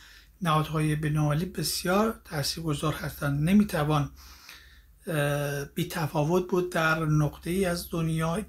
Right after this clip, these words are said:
تعدادی افرادی بیگناهی کشته می‌شوند و دیگران نظاره‌گر باشند. ما این موارد رو در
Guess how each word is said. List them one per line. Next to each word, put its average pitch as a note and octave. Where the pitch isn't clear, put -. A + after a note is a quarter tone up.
تعدادی D#3+
افرادی E3+
بیگناهی D#3+
کشته -
می‌شوند E3+
و E3
دیگران D3+
نظاره‌گر C#3+
باشند. D#3+
ما D3
این D#3
موارد C#3+
رو D3+
در C#3+